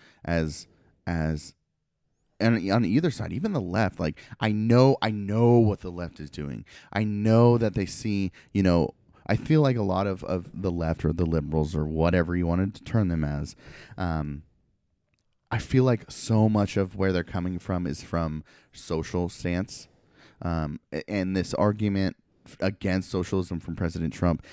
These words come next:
is, is a direct challenge to people who want to see others have healthcare. Now, that doesn't mean we have to have a universal healthcare system,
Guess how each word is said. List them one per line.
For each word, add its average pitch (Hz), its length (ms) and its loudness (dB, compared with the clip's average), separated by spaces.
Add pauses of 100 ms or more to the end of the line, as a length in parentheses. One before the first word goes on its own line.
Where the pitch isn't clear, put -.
(200)
is, 87 380 0
is 95 280 -4
a 95 80 0
direct 95 600 0
challenge 92 560 -2
to 85 320 0 (280)
people 123 320 2
who 127 260 0
want 110 300 0
to 107 120 -2
see 107 440 -2
others 95 520 2 (260)
have 85 440 0 (240)
healthcare. 73 400 -4 (640)
Now, 107 240 4
that 113 180 0
doesn't 120 260 0
mean 117 160 4
we 113 120 4
have 107 160 0
to 98 80 -2
have 113 280 -2
a 104 40 -8
universal 90 500 -2
healthcare 87 340 -4
system, 120 380 -4